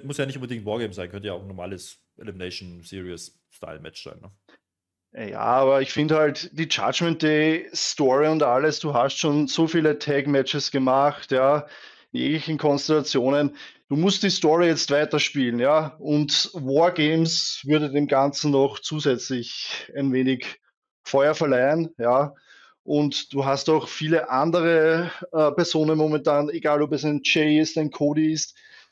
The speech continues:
Speaker 2: die haben ja auch nicht wirklich diese Fe-, diese eine Fehde, wo ich sage, okay, ist,
Speaker 1: Mhm.
Speaker 2: sondern die sind irgendwie in Judgment Day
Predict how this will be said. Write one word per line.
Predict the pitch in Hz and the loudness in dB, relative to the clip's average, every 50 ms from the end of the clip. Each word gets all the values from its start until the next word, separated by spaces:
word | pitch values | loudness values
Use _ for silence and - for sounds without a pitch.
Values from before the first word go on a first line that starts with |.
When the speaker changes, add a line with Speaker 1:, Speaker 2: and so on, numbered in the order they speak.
| _ _ _ _ | _ _ _ _
Speaker 2:
die | - 139 | -4 -2
haben | 147 156 151 156 165 | 0 2 2 2 2
ja | 160 156 | 4 4
auch | 143 160 165 160 - | 4 4 2 0 -2
nicht | 147 156 170 165 - - - | -2 -2 -2 -4 -6 -10 -2
wirklich | 143 160 165 160 - 170 151 - - | 0 0 0 0 -2 -6 -6 -6 -8
diese | - 160 151 - 170 160 160 147 | -8 -8 -2 0 2 2 2 2
Fe-, | - - - - - 139 131 147 160 - 175 - | 0 -8 -12 -6 -4 -2 0 0 -2 -2 -6 -10
diese | _ 151 143 175 151 | _ -2 2 2 4
eine | 139 143 156 | 4 4 2
Fehde, | 156 156 156 147 147 160 151 | 0 0 -2 0 0 0 0
wo | 151 | 0
ich | 156 151 147 | 0 -2 -2
sage, | - 156 139 135 143 | -2 0 0 2 0
okay, | 139 135 - - 147 147 156 147 | -2 -2 -4 -2 0 2 2 2
ist, | 143 139 - - | 2 -2 -4 -10
Speaker 1:
Mhm. | 104 | -6
Speaker 2:
sondern | 117 151 147 147 160 156 | -2 0 0 2 0 0
die | 147 147 | -2 -4
sind | 147 - 160 160 170 | -4 -4 -4 -6 -4
irgendwie | 180 180 175 160 160 170 | -4 -4 -2 -2 0 0
in | 160 160 151 | 0 0 0
Judgment | - - 160 160 165 - 180 175 165 156 | 0 0 2 2 0 0 -2 -4 -4 0
Day | 175 170 170 170 170 170 175 | 2 2 4 4 2 0 -4